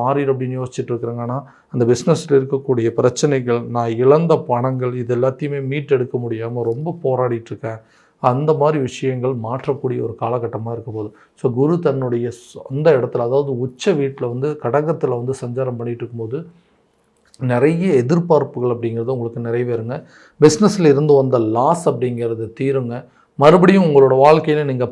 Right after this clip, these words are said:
பழைய நிலையை அடைவதற்கான ஒரு சில யோகங்கள், மத்தவங்க மத்தியில இதுவரைக்கும் இருந்து வந்த செல்வாக்கு, மரியாதை எல்லாம் சரிஞ்சது இல்லையா, அது எல்லாத்தையும் மறுபடியும் மீட்டெடுக்கக்கூடிய காலகட்டமா இருக்க போகுது.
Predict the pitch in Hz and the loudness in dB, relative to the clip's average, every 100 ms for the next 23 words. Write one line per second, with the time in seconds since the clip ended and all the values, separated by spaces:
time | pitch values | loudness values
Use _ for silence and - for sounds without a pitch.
0 | - 151 180 226 214 139 143 180 196 151 | 4 6 6 4 0 2 2 2 4 4
1 | 139 135 131 127 127 120 156 135 - 123 | 2 2 -2 -2 -4 -4 -2 -4 -4 -4
2 | 117 117 127 123 120 113 - _ _ - | -4 -2 -2 -4 -6 -8 -8 _ _ 0
3 | 131 156 160 147 143 147 170 160 165 - | 2 6 6 6 4 2 0 2 0 -2
4 | 147 139 160 156 151 151 139 143 139 135 | -6 -2 0 -2 0 0 0 0 -2 -2
5 | 123 - 143 156 160 160 143 - 135 123 | -6 2 2 4 2 2 0 0 0 0
6 | 131 143 135 127 127 139 135 131 131 139 | 0 0 2 0 0 -4 -2 0 0 0
7 | 135 120 117 120 113 117 127 127 147 123 | -2 -2 -2 -4 -6 -6 -6 -6 -8 -4
8 | 127 139 120 139 160 147 123 127 - 117 | -4 -4 -6 -8 -2 -2 -2 -8 -8 -6
9 | 123 131 120 117 113 117 117 110 113 110 | -6 -6 -6 -6 -8 -10 -10 -12 -12 -14